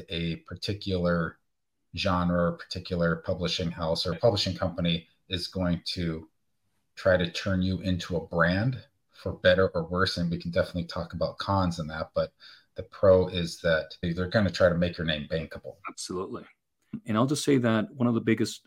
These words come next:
Speaker 2: uh, cons is that it, the process for, to get there in,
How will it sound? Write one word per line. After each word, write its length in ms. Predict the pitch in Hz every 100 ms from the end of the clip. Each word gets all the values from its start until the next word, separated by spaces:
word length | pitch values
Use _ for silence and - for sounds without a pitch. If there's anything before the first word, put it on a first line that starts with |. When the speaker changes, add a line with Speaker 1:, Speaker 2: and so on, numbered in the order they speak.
| -
Speaker 2:
uh, 240 | 104 95 110 -
cons 580 | 120 117 95 104 - - _ _ _ _
is 380 | 113 101 98 - -
that 120 | 143 104
it, 160 | 104
the 80 | -
process 460 | - 135 143 139 - -
for, 320 | _ 120 113
to 120 | - 101
get 220 | 113 110
there 160 | 107
in, 120 | 98